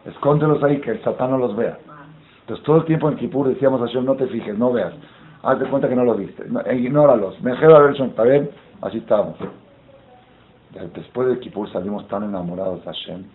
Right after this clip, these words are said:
y vamos a entrar a la terapia de Hag HaSukkot,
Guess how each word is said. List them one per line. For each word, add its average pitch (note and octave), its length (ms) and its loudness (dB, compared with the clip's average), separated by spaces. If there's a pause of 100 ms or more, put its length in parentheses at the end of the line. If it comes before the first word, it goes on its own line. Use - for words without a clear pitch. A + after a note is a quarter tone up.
(440)
y - 40 -16
vamos G2+ 280 -2
a - 60 -8
entrar F#2+ 380 -4 (100)
a F2+ 100 -10
la E2+ 120 -8
terapia F#2+ 500 -4
de F2 80 -8
Hag F#2+ 240 -6
HaSukkot, F2+ 540 -10